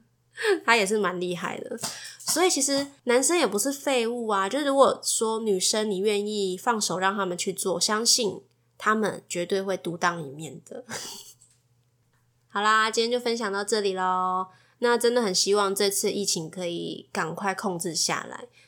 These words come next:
不然我觉得今年要办婚礼的人可能多多少少都会有点怕怕的吧，对不对？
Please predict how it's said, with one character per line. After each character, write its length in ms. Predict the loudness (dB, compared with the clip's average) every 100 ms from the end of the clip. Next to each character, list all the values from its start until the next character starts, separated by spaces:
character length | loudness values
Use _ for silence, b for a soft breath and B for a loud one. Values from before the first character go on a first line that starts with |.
| _
不 80 | 4
然 120 | 4
我 120 | 4
觉 120 | 4
得 100 | 2
今 200 | 2 2
年 140 | 2 4
要 100 | 4
办 300 | 8 8 8
婚 260 | 0 2
礼 100 | 2
的 140 | 2 0
人 240 | -2 -4
可 160 | -4 -4
能 160 | -2 2 4 4 4 2 -2 4
多 160 | 6
多 160 | 8 8
少 200 | 6 4
少 200 | 6 4
都 160 | 4 4
会 100 | 4
有 140 | 6
点 180 | 4 2
怕 220 | 4 4
怕 240 | 6 2 2
的 80 |
吧， 140 | -2 0
对 80 | 8
不 40 |
对？ 760 | 12 12 12 12 12 12 6